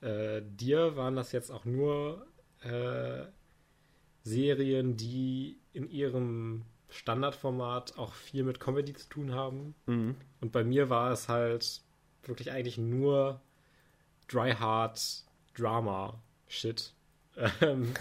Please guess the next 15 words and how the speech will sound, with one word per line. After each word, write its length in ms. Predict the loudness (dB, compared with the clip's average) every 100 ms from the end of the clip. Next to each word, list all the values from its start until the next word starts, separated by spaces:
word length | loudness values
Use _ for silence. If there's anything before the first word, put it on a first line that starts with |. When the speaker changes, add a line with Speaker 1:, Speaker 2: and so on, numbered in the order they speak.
| -2
Speaker 2:
<laughs> 220 | -2 -6
Speaker 1:
mit 320 | 0 0 0 -2
nur 240 | 0 2
ganz, 300 | 4 2 2
ganz 320 | 2 2 2
wenig 420 | 2 4 2 0 0
Comedy 500 | 0 0 -2 -2 -2
mal 280 | 0 0
so 120 | -2 -2
in 120 | -2
Dialoge 500 | -2 0 2 2 0
eingesprenkelt 800 | -2 -6 -8 -6 -4 -4 -6 -4
oder 140 | -2
Speaker 2:
Ja. 220 | 0 2 0
Speaker 1:
sowas. 380 | -4 -8 -12